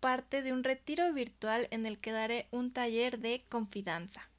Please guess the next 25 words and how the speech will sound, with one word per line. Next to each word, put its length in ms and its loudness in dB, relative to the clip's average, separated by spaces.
Y 160 0
justo 440 4
ahí 300 6
me 80 2
enfoco 400 0
mucho 480 2
a 300 2
crear 520 0
esta 280 0
confianza 480 0
en 100 2
ti 160 -4
misma 560 0
para 400 2
seguir 460 0
adelante. 720 0
En 220 4
esta 240 6
ocasión 760 2
fue 260 2
para 460 4
un 180 0
público 560 2
privado, 600 2
pero 360 0